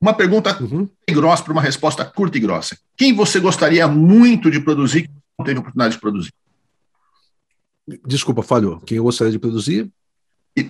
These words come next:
Speaker 1: quem você gostaria muito de produzir, mas que você não teve oportunidade de produzir?
Speaker 2: Paul McCartney.
Speaker 1: Perfeito.
Speaker 2: <laughs> É mais fácil, né? Chegar
Speaker 1: Imaginei que
Speaker 2: Mas eu
Speaker 1: fosse
Speaker 2: acho
Speaker 1: alguém
Speaker 2: que
Speaker 1: assim.
Speaker 2: eu,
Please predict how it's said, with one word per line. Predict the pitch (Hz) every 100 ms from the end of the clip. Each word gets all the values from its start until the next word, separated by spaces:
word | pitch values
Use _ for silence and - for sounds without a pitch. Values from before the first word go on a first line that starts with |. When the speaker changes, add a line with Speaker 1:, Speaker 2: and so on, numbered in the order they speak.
| - -
Speaker 1:
quem | - 233
você | 208 185
gostaria | 180 170 156
muito | 151 240 214
de | 170
produzir, | 180 135 117 190 233
mas | 156 160
que | 160
você | - 160
não | 226
teve | 208 185
oportunidade | 151 156 135 120 107 104
de | 104
produzir? | 101 95 80 123 _ _ _ _ _ _ _ -
Speaker 2:
Paul | 131
McCartney. | 175 175 156 151 101 - - - - - _ _ -
Speaker 1:
Perfeito. | - 110 151 - -
Speaker 2:
<laughs> | - 160 - 160 147 - 220 180 151 156 214 - 190 - -
É |
mais | 156 170 170
fácil, | 151 156 135
né? | 156 190 - _ _ -
Chegar | 147
Speaker 1:
Imaginei | 135 139 139 156
que |
Speaker 2:
Mas | 220
eu | -
Speaker 1:
fosse | 226
Speaker 2:
acho |
Speaker 1:
alguém | 247 -
Speaker 2:
que |
Speaker 1:
assim. | 160 180 156 139 _ _ _ _ -
Speaker 2:
eu, | -